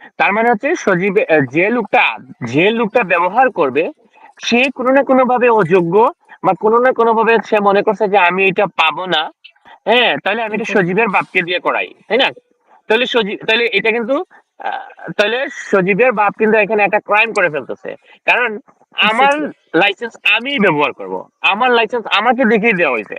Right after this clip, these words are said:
Speaker 1: আমার ন্যাশনাল আইডি তো আমাকে দেখিয়ে দেওয়া হয়েছে, আমার পাসপোর্ট তো আমাকেই দেখে দেওয়া হয়েছে, আমার বাপ, আমার পাসপোর্ট তো আমার বাপকে দেখে দেওয়া হয় নাই, তাই না? মানে একটা আইডি, মানে এটা তো ব্যক্তিগত, অতি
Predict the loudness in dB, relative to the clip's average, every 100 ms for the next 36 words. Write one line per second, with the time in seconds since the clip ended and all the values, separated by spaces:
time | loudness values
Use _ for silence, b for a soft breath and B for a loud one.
0 | -4 -2 0 0 -2 -2 0 2 0 0
1 | 0 0 -2 -2 0 2 0 -2 0 0
2 | 0 -4 -4 -4 -4 -2 -4 0 -2 2
3 | 2 2 4 2 2 0 -4 -4 -4 -2
4 | 0 0 -2 -4 2 2 2 -2 -2 0
5 | 0 0 -2 -2 -4 -2 0 2 2 2
6 | -2 -8 -10 -16 _ -20 -20 -20 _ _
7 | _ _ -4 -2 -4 -8 B B -6 -4
8 | -4 -4 -6 _ -2 0 -2 -2 -4 -6
9 | -8 _ _ _ -20 _ -2 2 2 0
10 | -6 _ -10 -4 -2 0 0 0 -2 -4
11 | -4 -2 -2 0 -2 0